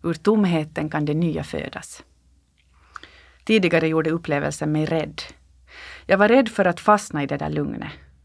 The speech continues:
Att kroppen skulle förbli varm och tung, hjärnan seg och stum. Jag var rädd för att på riktigt inte komma ihåg något av det vi hade repeterat.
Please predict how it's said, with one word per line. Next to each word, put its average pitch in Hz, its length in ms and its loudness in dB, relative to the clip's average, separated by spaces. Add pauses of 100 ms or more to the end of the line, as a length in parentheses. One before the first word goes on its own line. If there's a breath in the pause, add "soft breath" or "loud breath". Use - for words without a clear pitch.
Att 165 200 -6
kroppen 202 460 2
skulle 170 240 -6
förbli 185 560 2
varm 160 400 2
och 147 120 -10
tung, 143 340 -4 (320)
hjärnan 147 480 -2
seg 147 520 -4
och - 80 -14
stum. - 500 -8 (800 soft breath)
Jag 180 180 4
var 180 80 6
rädd 208 200 4
för 175 160 0
att 165 140 -4
på 185 100 0
riktigt 208 440 2
inte 143 140 -2
komma 151 220 -2
ihåg 151 240 0
något 147 180 -4
av 147 140 -2
det 151 100 0
vi 151 80 -2
hade 147 220 -4
repeterat. 156 580 -4